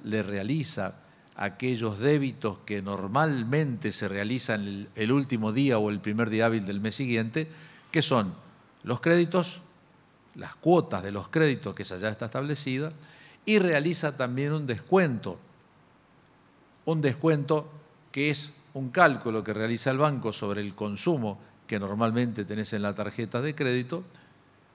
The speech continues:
y realiza ese descuento a cuenta de realmente el saldo final de la tarjeta de crédito. Si así no lo realizara,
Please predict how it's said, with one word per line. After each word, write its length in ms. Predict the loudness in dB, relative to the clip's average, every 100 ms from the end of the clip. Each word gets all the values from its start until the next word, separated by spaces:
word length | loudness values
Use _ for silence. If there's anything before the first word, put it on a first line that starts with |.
| -2
y 100 | 0
realiza 600 | 2 0 0 -2 -4 -4
ese 260 | -8 -6 -6
descuento 720 | -8 -4 -2 -2 -4 -6 -8 -16 _ _ _ _ -20 -20 _ -2
a 140 | -2
cuenta 680 | 4 2 2 0 -2 -4 -20 -20 _ _ -8
de 160 | -4
realmente 480 | -2 0 0 -2 -4
el 80 | -4
saldo 320 | -4 -2 -4
final 320 | -4 -2 0
de 100 | -2
la 80 | -4
tarjeta 380 | -8 -6 -6 -6
de 100 | -8
crédito. 380 | -8 -10 -12 -20 _ -20 -20 -20 -20 -8
Si 200 | 2 4
así 260 | 6 4 4
no 100 | 4
lo 120 | 4
realizara, 920 | 4 2 0 2 4 4 0 -8